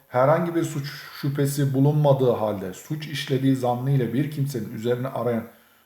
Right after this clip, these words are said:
özel güvenlik görevlisi için en uygun seçenek hangisidir? Haksız arama suçunu işlemiştir arkadaşlar. Seksen dördüncü soru, aşağıda belirtilen durumlardan hangisi özel güvenlik görevlisine yakalama yetkisi verir?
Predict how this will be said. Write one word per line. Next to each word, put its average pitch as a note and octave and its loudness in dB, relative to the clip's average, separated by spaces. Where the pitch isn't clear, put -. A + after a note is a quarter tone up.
özel C3+ 4
güvenlik C3+ 0
görevlisi A#2 0
için - -8
en D#3 -4
uygun A#2 0
seçenek A#2+ -2
hangisidir? B2+ -4
Haksız C#3 0
arama D3 4
suçunu C#3 2
işlemiştir G#2+ 0
arkadaşlar. - -14
Seksen D3+ 0
dördüncü D#3 2
soru, D#3+ 2
aşağıda D3 2
belirtilen D3 0
durumlardan C#3 4
hangisi C#3 0
özel B2+ 4
güvenlik B2 0
görevlisine A#2 0
yakalama A#2+ 2
yetkisi A#2 -4
verir? C#2+ -8